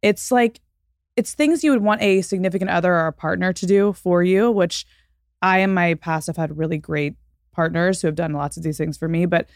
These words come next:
sometimes you get, like, a little flack from men for saying it's too high maintenance or this or that. And reading the things that women do for their female friends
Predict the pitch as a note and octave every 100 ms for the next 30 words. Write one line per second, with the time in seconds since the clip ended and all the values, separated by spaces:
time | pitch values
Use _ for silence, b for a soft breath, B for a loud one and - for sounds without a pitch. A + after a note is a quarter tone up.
0 | b b C4+ F#4 G#4+ D4 A#3+ - A#3 G3+
1 | F#3+ F#3+ F3 - F3 F3+ - E3+ E3 D#3+
2 | E3 E3 D#3 D#3 D#3 D#3 D3+ - E3 D#3
3 | D#3 E3 E3 E3+ D#3+ - E3 D#3+ - D#3
4 | D#3 E3+ - b b b - A#3+ A#3 -
5 | _ - G3 G#3 A3+ D4+ F#4 F#4+ - _
6 | _ _ _ _ _ _ - G3 - G3+
7 | G#3+ A#3+ G#3 G3 - - _ _ F#3 F#3+
8 | G#3 A3 E3+ D#3+ D#3 F3 F#3 - F#3+ F#3
9 | E3+ - F3+ F#3 G#3 G3+ D3+ - F#3 -
10 | -